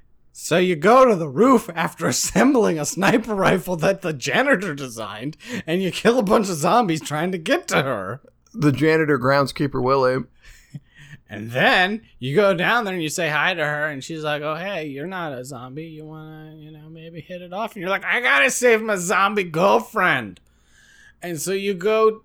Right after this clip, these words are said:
Speaker 1: into this weird arena area and you go kill, well, you try to kill the dude. He doesn't actually die. Surprise! But you drop a football scoreboard on him. And, and then you go back and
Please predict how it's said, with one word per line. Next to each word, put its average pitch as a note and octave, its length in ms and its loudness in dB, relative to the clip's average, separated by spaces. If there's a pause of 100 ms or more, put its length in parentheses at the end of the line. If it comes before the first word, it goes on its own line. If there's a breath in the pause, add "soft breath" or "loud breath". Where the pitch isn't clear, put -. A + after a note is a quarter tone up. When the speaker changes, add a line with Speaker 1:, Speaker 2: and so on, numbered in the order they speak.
Speaker 1:
into G3+ 380 -6
this F#3+ 280 -6
weird G3 300 0
arena A3 480 2
area G3 520 4
and F3 280 -6
you F3+ 120 -4
go F3+ 340 0
kill, F3+ 520 0 (260 soft breath)
well, D3+ 140 -4
you D#3 100 -2
try C#4 260 2
to A3+ 60 2
kill G3 240 0
the D#3 120 -6
dude. D#3 380 -6
He F3 80 -8
doesn't A3 300 -2
actually F#3 400 -2
die. C#3+ 420 -2
Surprise! D4+ 680 -4 (420 soft breath)
But G3 220 0
you G#3 140 -4
drop G#3 520 2
a F3+ 220 -2
football F#3+ 380 -2
scoreboard C#3+ 500 -2
on B2+ 200 -4
him. C#3 220 -8 (1000 soft breath)
And, C#3 260 -10 (160)
and C#3 160 -10
then D#3 320 -2
you C#3+ 140 -4
go D#3+ 120 2
back D#3 600 0 (380)
and C#3 380 -2